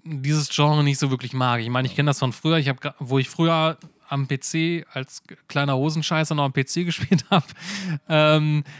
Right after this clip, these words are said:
Speaker 1: da hab ich auch viele Pl-, Point-and-Click gespielt und ich hab auch nicht kaum welche durchgespielt. O-, oder ich hab mir dann halt dann auch Komplettlösungen angeguckt. Aber das fand ich dann auch immer etwas, was mir absolut nicht gefallen hat. Und ja,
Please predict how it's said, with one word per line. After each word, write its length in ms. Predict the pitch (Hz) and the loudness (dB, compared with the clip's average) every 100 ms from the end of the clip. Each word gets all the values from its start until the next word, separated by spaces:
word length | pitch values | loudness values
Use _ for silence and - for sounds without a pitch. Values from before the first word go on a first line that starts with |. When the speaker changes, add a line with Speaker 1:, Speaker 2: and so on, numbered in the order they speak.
| - | 0
Speaker 1:
da 100 | 147 | 2
hab 80 | 202 | 4
ich 120 | 180 | 2
auch 140 | 196 | 2
viele 240 | - 190 165 | 2 0 0
Pl-, 220 | - 175 | -4 -4
Point-and-Click 520 | 160 160 151 143 156 | 2 2 2 -2 -4
gespielt 640 | 139 - 202 160 123 117 147 | -6 -4 2 2 2 -2 -10
und 440 | 143 135 135 131 | -4 0 0 -2
ich 100 | 127 | -2
hab 80 | 127 | 0
auch 140 | 123 127 | 0 0
nicht 180 | 123 - | -2 0
kaum 300 | 131 139 135 | 2 2 0
welche 200 | 120 127 | -4 -2
durchgespielt. 760 | 147 165 151 - 127 120 110 - - - - _ _ _ | -2 -2 -4 -6 -2 -2 -4 -12 -20 -20 -20 _ _ _
O-, 180 | 135 131 | -4 -2
oder 260 | 135 131 131 | -2 0 0
ich 120 | 123 | 0
hab 100 | 127 | 0
mir 80 | 131 | 0
dann 160 | 127 | 0
halt 140 | 123 123 | 0 0
dann 160 | 127 | -2
auch 220 | 127 143 - | -2 -4 -4
Komplettlösungen 600 | 127 135 165 139 131 120 | -2 -2 0 0 0 -4
angeguckt. 320 | 123 113 117 | -4 -2 0
Aber 160 | 123 | 2
das 160 | 127 131 | 2 0
fand 160 | 143 147 | 0 0
ich 80 | |
dann 140 | - 131 | 0 0
auch 200 | 135 147 | 0 -2
immer 380 | 156 139 139 147 | -2 0 0 -2
etwas, 260 | 139 131 | -4 -4
was 100 | 127 | -4
mir 200 | 131 135 | -6 -6
absolut 400 | 175 - 147 139 143 | -10 -8 -6 -4 -6
nicht 120 | 127 | -6
gefallen 400 | 127 139 131 123 | -4 -2 0 -2
hat. 220 | 113 - _ - - - _ _ | -4 -8 _ -20 -20 -20 _ _
Und 800 | 139 131 131 131 131 123 - - - - - - _ _ _ _ _ - - _ _ _ - | -2 0 0 0 -2 -4 -10 -14 -20 -20 -20 -20 _ _ _ _ _ -20 -20 _ _ _ -6
ja, 380 | 143 131 131 | 0 4 4